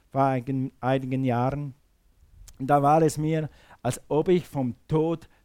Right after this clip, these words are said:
zum Leben gekommen bin. Ich wusste, das, was meine Schwester da hatte in dieser komischen Kirche,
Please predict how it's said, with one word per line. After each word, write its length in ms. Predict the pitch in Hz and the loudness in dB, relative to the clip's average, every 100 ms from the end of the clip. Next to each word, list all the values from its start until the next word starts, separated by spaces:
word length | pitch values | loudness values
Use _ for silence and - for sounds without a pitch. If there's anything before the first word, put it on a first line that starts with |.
| _ | _
zum 240 | - 143 | -4 -2
Leben 460 | 135 131 127 127 117 | 2 2 2 0 -4
gekommen 440 | 117 - 117 98 | -8 -8 -10 -10
bin. 200 | 90 82 - | -14 -14 -8
Ich 200 | 135 - | -6 0
wusste, 500 | 175 190 127 196 185 - - - | 0 2 2 2 0 -10 -20 -4
das, 220 | - 165 185 | 0 2 2
was 180 | 165 | 0
meine 260 | 170 202 175 | 0 0 -2
Schwester 460 | - 190 208 - 175 | -2 -2 -2 2 2
da 240 | 165 165 | 2 2
hatte 280 | 180 196 170 | 2 0 -2
in 120 | 151 | 0
dieser 220 | 165 160 | 0 0
komischen 540 | 147 185 185 165 165 147 | -2 -2 -2 -2 -4 -2
Kirche, 500 | 170 175 170 170 | 0 0 0 -2